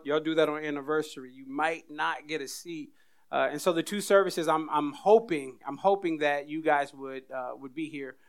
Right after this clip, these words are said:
on time, or let me not say on time, be here early, 'cause on time just is late. <laughs> So, so be here early.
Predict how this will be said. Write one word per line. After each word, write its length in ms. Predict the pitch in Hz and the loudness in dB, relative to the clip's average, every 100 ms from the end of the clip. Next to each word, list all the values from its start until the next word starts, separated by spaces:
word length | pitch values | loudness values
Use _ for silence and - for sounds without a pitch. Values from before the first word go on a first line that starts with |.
| _ _ | _ _
on 160 | 139 139 | -10 -10
time, 360 | - 143 135 131 | -4 -2 -2 -4
or 220 | 123 123 | -8 -6
let 140 | 143 | -4
me 160 | 160 147 143 | -4 -4 -8
not 180 | 147 - | -8 -6
say 140 | 139 | -6
on 140 | 131 | -8
time, 300 | - 131 117 | -8 -8 -8
be 100 | 120 | -12
here 180 | 139 139 | -10 -10
early, 340 | 123 135 127 113 | -8 -8 -8 -12
'cause 160 | 127 123 | -10 -2
on 180 | 160 160 | 0 0
time 520 | 175 175 151 131 131 | 2 4 2 -2 -10
just 220 | 139 - _ 131 131 | -12 -12 _ -20 -16
is 120 | 120 | -8
late. 320 | 143 135 107 _ _ _ _ _ _ | -4 -6 -8 _ _ _ _ _ _
<laughs> 300 | - 262 - | -4 0 2
So, 360 | 180 - 165 123 - - _ | 2 2 -2 -4 -8 -20 _
so 160 | - | 0
be 160 | 156 185 | 2 4
here 180 | 185 170 | 2 2
early. 440 | 160 156 143 127 | 0 0 -2 -8